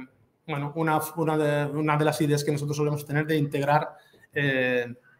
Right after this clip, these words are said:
robótica, eh, con una finalidad. Es lo mismo que hacemos en las escuelas, no es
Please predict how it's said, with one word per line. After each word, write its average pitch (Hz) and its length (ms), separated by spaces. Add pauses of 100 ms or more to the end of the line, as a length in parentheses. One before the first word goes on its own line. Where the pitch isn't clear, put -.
(320)
robótica, 185 920
eh, 143 320
con 160 140
una 170 140
finalidad. 147 540
Es 117 60
lo 147 100
mismo 147 180
que 147 60
hacemos 143 260
en 147 80
las 139 120
escuelas, 131 480
no 139 200
es - 320